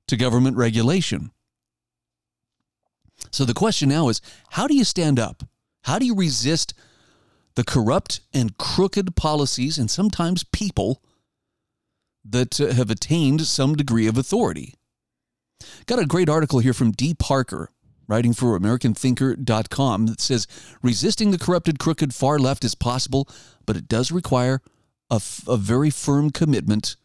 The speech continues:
to truth." Dee Parker says, "Many of us are seeing our country go sideways while being blamed for it by every National Socialist media source." He says, "For the first time in history,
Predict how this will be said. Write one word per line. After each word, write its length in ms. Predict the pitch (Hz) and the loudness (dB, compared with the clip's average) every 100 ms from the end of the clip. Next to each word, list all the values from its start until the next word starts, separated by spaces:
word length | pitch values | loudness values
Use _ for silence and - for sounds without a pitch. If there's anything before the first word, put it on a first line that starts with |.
| _ | _
to 100 | - | -8
truth." 540 | 98 120 95 - - - _ _ _ _ _ _ _ _ _ _ _ _ _ _ - | -2 -2 -2 -6 -14 -14 _ _ _ _ _ _ _ _ _ _ _ _ _ _ -2
Dee 120 | 127 | 2
Parker 300 | 131 127 123 | 2 2 0
says, 200 | 127 104 | -2 0
"Many 220 | 135 226 | 0 2
of 80 | 180 | 0
us 100 | 165 | 0
are 60 | |
seeing 240 | 135 175 160 | -2 -2 -2
our 80 | 120 | 0
country 320 | 151 151 135 | -2 0 0
go 120 | 117 | 0
sideways 680 | - 120 160 139 117 120 - | 0 -2 -2 0 0 0 2
while 120 | 127 | 2
being 240 | 113 127 | 4 4
blamed 440 | 104 113 214 226 202 | 2 2 2 2 0
for 220 | 107 95 | -2 -2
it 120 | 143 - _ _ _ _ _ _ _ - | -4 -8 _ _ _ _ _ _ _ -2
by 160 | 113 | 0
every 340 | 139 143 160 135 | 2 2 2 4
National 520 | 123 127 185 190 180 | 2 2 0 0 0
Socialist 560 | - 120 117 127 135 117 | 2 0 2 0 0 2
media 320 | 113 110 113 | 2 2 0
source." 520 | - 220 92 - - - _ _ _ _ _ _ _ _ _ _ _ _ _ _ - - - | 0 0 -2 -6 -10 -14 _ _ _ _ _ _ _ _ _ _ _ _ _ _ -20 -20 -4
He 100 | 131 | -2
says, 200 | 156 123 | -2 -2
"For 80 | |
the 80 | 127 | -2
first 240 | - 226 - | 0 -2 0
time 220 | 190 160 | 0 2
in 80 | 120 | 2
history, 400 | 127 - 131 | 2 2 0